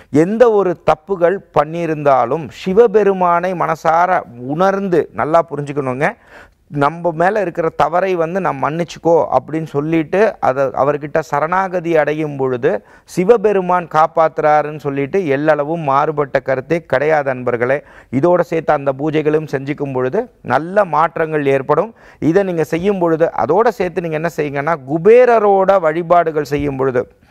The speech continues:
இந்த பூஜைகள் செய்யும் பொழுது, குபேரரோட வழிபாடுகள் செய்யும் பொழுது, வேற வாய்ப்பே இல்லைங்க. வாய்ப்பே இல்லாம நம்ம வந்து, நம்ம இந்த பூஜைகள் பண்ணி தான் ஆகணும், நான் புள்ள-, குழந்தைங்களுக்காக சமைச்சு கொடுத்து தான் ஆகணும்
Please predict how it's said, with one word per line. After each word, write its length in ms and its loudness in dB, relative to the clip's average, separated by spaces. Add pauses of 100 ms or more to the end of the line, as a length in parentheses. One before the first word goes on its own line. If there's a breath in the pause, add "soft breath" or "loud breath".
(120 loud breath)
இந்த 280 2
பூஜைகள் 500 -2
செய்யும் 220 -4
பொழுது, 300 -2
குபேரரோட 720 2
வழிபாடுகள் 540 0
செய்யும் 260 -4
பொழுது, 260 -2
வேற 220 0
வாய்ப்பே 580 -2
இல்லைங்க. 480 -2 (440 loud breath)
வாய்ப்பே 480 2
இல்லாம 480 0 (180)
நம்ம 300 -2
வந்து, 240 -2
நம்ம 320 0
இந்த 180 -6
பூஜைகள் 400 0
பண்ணி 160 -4
தான் 240 2
ஆகணும், 340 -4
நான் 220 -2 (180)
புள்ள-, 220 -4
குழந்தைங்களுக்காக 420 0
சமைச்சு 520 -2
கொடுத்து 260 -6
தான் 300 2
ஆகணும் 240 -6